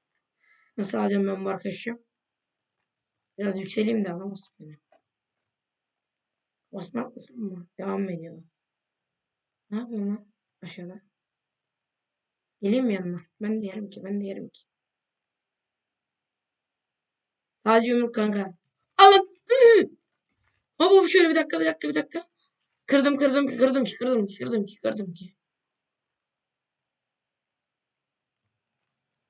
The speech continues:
Ben de kendimi kurtaracağım. Ay, ay, ay. Su. Benim bezim var ki. Ama arkadaşlar ölebilirim, şu anda kılıcım yok çünkü.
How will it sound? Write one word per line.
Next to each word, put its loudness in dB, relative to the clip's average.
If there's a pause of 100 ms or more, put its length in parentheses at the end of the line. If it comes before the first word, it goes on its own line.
(240)
Ben 2
de 0
kendimi 0
kurtaracağım. -2
Ay, -8
ay, -10
ay. -14 (640)
Su. -2 (2000)
Benim 6
bezim 4
var 2
ki. 0 (1300)
Ama 2
arkadaşlar 2
ölebilirim, 4
şu -4
anda -2
kılıcım 0
yok -2 (100)
çünkü. -18